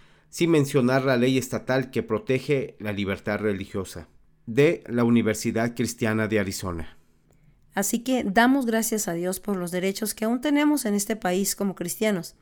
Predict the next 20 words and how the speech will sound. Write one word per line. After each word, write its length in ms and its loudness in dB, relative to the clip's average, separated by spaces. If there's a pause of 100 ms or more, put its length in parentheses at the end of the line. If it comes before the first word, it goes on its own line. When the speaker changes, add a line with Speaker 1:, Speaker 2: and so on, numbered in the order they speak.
(340)
Speaker 2:
y 80 -2
sigamos 420 2
adelante, 460 0 (200)
firmes 460 0
aún 240 -4
a 140 -6
pesar 400 -4
de 60 -2
estos 360 -4 (220)
enfrentamientos 1000 -2
con 440 -6 (480)
quienes 360 0
luchan 380 2
por 240 -2
derribar 640 0
nuestros 400 -6
valores 380 -4
cristianos. 640 -14 (960)
En 440 -2
Nahum 600 2